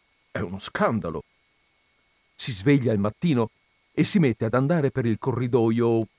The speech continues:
con vostro rispetto, in semplici mutande. Oppure ecco che prende la rivoltella mentre è ubriaco e giù a piantar pallottole nel muro. Di giorno beve del vinaccio, di notte gioca alle carte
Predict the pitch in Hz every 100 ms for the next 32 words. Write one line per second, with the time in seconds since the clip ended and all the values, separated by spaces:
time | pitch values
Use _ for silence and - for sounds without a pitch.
0 | _ 113 107 101 95 - 87 92 - 101
1 | 98 - 104 110 - _ _ 202 160 -
2 | 214 226 196 185 - 180 180 110 85 92
3 | 113 - _ _ _ _ _ 139 - 247
4 | 339 220 - - 175 - 131 135 123 160
5 | 131 120 123 143 190 175 240 233 120 113
6 | 131 127 156 139 131 190 - 196 160 131
7 | 160 247 247 175 151 135 - 196 143 139
8 | 202 - 147 135 123 120 180 165 104 92
9 | - _ _ _ _ _ _ - 104 92
10 | 123 131 127 127 131 123 127 123 123 123
11 | 120 139 151 143 - 113 120 123 117 139
12 | - 147 127 147 160 170 165 175 165 202
13 | 185 - 165